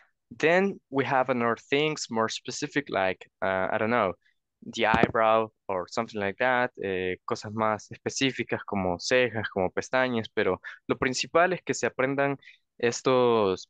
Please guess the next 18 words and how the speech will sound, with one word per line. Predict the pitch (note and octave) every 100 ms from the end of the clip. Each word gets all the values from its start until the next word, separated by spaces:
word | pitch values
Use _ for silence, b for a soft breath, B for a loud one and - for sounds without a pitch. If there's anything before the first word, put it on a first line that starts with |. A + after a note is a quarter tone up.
| -
primeros | A2 A#2 B2+
elementos. | B2+ B2+ C#3 F3 F#3+ - - _ _ _ -
Eh, | D2+
estuve | D#2 - G#2+
chequeando | - A#2 A2+ A2+
la | A2
imagen | A2+ C3+ D#3+ A2+
y | G2
la | F#2
verdad | F#2 G2+ G2
es |
que | _
es | _
muy | A#2 A2+
completa | - A#2 A#2 B2 D3 D#3+
y | G#2+
muy | G2 G#2
acertada | - A2+ - B2 B2+ C#3